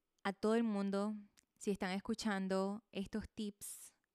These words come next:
en épocas de fiesta, que tengan unas fiestas muy lindas, con mucho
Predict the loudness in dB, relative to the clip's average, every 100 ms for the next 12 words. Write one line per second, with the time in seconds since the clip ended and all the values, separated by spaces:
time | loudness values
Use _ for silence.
0 | _ _ _ _ _ _ _ -4 -2 -2
1 | -2 0 0 0 2 2 0 -4 -4 -4
2 | -12 -20 _ _ _ _ _ _ _ _
3 | _ -20 -20 _ _ _ -6 -2 0 0
4 | 2 2 2 0 -2 -6 -12 _ 2 4
5 | 4 2 2 2 2 0 0 -2 -8 -12
6 | -20 _ _ _ _ _ -12 -6 -2 0
7 | 2 2 0 0 0 0 -2 -6 -8 -12
8 | _ _ _ _ _ -4 -2 0 0 0
9 | 0 0 0 2 2 -2